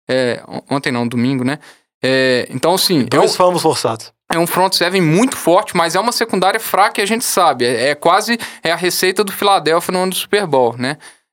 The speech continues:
Speaker 1: É, então, assim, óbvio, muito cedo, mas de longe ele é o melhor Q B do draft passado se a gente olhar a temporada e os jogos de titular dessa, de-, dessa, dessa temporada regular.
Speaker 2: Não,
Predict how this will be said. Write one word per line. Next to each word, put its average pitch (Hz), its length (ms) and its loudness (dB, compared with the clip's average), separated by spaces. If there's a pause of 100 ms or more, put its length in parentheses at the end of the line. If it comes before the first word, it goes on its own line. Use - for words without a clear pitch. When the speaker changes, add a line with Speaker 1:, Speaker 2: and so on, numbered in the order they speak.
Speaker 1:
É, 131 600 0 (400)
então, 190 180 2
assim, 185 400 0 (300)
óbvio, 165 320 2
muito 202 240 0
cedo, 220 380 0
mas 147 300 -2 (300)
de 196 180 0
longe 233 560 2 (180)
ele 151 160 0
é 160 40 4
o 165 40 0
melhor 175 380 2
Q 254 140 -4
B 160 260 2
do 151 200 -10
draft 143 380 -2
passado 180 580 0 (220)
se - 140 -2
a 202 60 0
gente 208 220 -2
olhar 190 180 2
a 160 40 0
temporada 185 600 0
e 226 40 0
os 233 100 2
jogos 214 240 0
de 220 80 -4
titular 226 320 0
dessa, 226 240 -6
de-, 185 420 -6
dessa, 185 340 -4
dessa 185 300 -6
temporada 196 380 -2
regular. 220 340 -2 (540)
Speaker 2:
Não, 156 160 -6